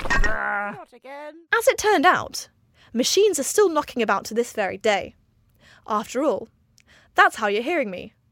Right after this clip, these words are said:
Speaker 2: I'm not shouting out of a window. Not this time. An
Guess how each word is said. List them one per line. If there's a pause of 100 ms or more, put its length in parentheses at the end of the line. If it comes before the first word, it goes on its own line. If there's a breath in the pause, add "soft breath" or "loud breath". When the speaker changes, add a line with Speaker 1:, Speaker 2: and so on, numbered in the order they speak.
(400 loud breath)
Speaker 2:
I'm
not
shouting
out
of
a
window. (1160)
Not
this
time. (2000)
An